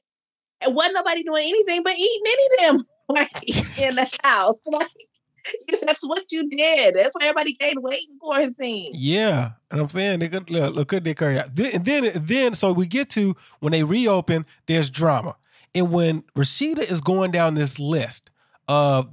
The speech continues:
Speaker 2: th-, the quote unquote jobs that her family has, she started with Kai. He's like a manager. What is like a manager? Is he a manager or not? Because when y'all s-, when they do this, this scene where they show them working, fam got on a hoodie,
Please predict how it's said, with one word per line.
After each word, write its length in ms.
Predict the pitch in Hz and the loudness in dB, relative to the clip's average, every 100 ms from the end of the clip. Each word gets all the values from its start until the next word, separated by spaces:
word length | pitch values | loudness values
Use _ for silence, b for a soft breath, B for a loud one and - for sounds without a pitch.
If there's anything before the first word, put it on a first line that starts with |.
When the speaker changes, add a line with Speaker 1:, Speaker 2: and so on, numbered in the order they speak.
| 127 | -16
Speaker 2:
th-, 140 | 156 160 | -14 -4
the 120 | 139 | -4
quote 280 | - 202 233 | 0 2 2
unquote 340 | 214 214 185 139 | 2 0 -2 0
jobs 560 | 160 165 139 127 123 | 2 4 2 -2 -6
that 160 | - 135 | -2 0
her 120 | 160 | 0
family 360 | - 160 156 151 | 0 0 2 2
has, 380 | 151 123 190 - B B | 2 0 -2 -10 B B
she 200 | 269 262 | -2 0
started 260 | 233 196 | 2 2
with 220 | 156 139 | 2 0
Kai. 340 | - 170 131 127 B B B B | 0 2 2 -2 B B B B
He's 240 | 349 247 | -2 0
like 220 | 175 165 | 0 0
a 40 | - | 0
manager. 400 | 139 127 113 127 - | -2 -2 -6 -12 -6
What 180 | 180 196 | -4 -2
is 100 | 160 | 0
like 220 | 156 143 | 0 0
a 40 | |
manager? 300 | 135 127 113 147 | 0 0 -2 -2
Is 160 | 170 | 0
he 80 | 208 | 0
a 60 | 214 | 0
manager 320 | 208 190 165 | 2 2 2
or 20 | |
not? 240 | 151 143 135 | 2 0 0
Because 220 | 135 135 | -2 0
when 140 | 139 147 | 0 2
y'all 180 | 175 | 2
s-, 160 | 196 170 | 2 -2
when 160 | 156 170 | -2 0
they 120 | 190 | -2
do 320 | 165 156 180 | -6 -2 0
this, 340 | 170 151 - _ _ _ | 0 -2 -4 _ _ _
this 200 | 156 147 | -4 -2
scene 300 | - 175 196 | -2 -2 0
where 100 | 170 | 0
they 80 | 156 | -2
show 200 | - 180 | -2 -2
them 140 | 190 190 | -2 0
working, 280 | 196 202 - B B 233 | 0 -2 -8 B B 0
fam 240 | 285 226 | 2 4
got 160 | 170 156 | 2 2
on 120 | 135 | 2
a 60 | |
hoodie, 380 | 123 185 190 175 | 2 0 0 -4